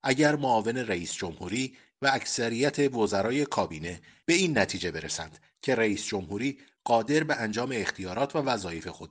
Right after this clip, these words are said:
نیست، آنها می‌توانند این موضوع را به صورت کتبی به اطلاع کنگره برسانند. پس از این اتفاق، معاون رئیس جمهوری بلافاصله سرپرست ریاست جمهوری را بر عهده می‌گیرد.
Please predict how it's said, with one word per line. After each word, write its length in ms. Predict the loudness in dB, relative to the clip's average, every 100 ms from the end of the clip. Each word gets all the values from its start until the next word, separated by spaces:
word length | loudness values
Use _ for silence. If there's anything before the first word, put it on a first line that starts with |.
| -8
نیست، 340 | -6 -4 -8 _ _ -6
آنها 400 | -4 -2 -2 0
می‌توانند 720 | -2 0 0 0 -2 -6 -10 _ _ -4
این 160 | -2
موضوع 360 | 0 0 0 0
را 100 | 0
به 100 | 0
صورت 360 | -2 0 0
کتبی 580 | 0 -2 -4 -2 -6 -6 -20 _
به 160 | -4 -2
اطلاع 440 | -2 -4 -4 -6
کنگره 480 | -4 -4 -4 -2 -2
برسانند. 680 | 2 2 2 -8 -10 -18 -20 _ _
پس 200 | -6 -2
از 140 | -2 0
این 140 | -2
اتفاق، 540 | 0 -2 2 2 2 -4 _ _
معاون 400 | 4 6 6 4
رئیس 300 | 2 2 0
جمهوری 500 | -2 -4 -2 -2 -2 -8 _ 0
بلافاصله 760 | 4 4 2 0 -4 -2 -4 -6 -16 -6
سرپرست 680 | 0 0 0 -4 -4 -2
ریاست 480 | -2 0 -2 -2 -4
جمهوری 400 | -6 -6 -4 -2
را 200 | -2 -4 -8 _ 0
بر 160 | 0 0
عهده 340 | -4 0 -2
می‌گیرد. 460 | -2 -14 -12 -12